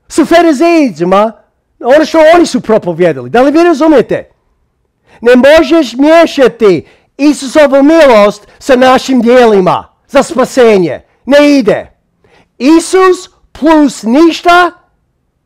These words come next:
rezultat spasenje. Isus plus nešto, rezultat pakao.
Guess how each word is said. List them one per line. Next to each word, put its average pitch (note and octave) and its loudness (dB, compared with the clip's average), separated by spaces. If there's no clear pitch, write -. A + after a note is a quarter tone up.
rezultat C#4 0
spasenje. A3+ -2
Isus E4 -2
plus D4+ 0
nešto, C#4 0
rezultat C4+ 0
pakao. D3+ -2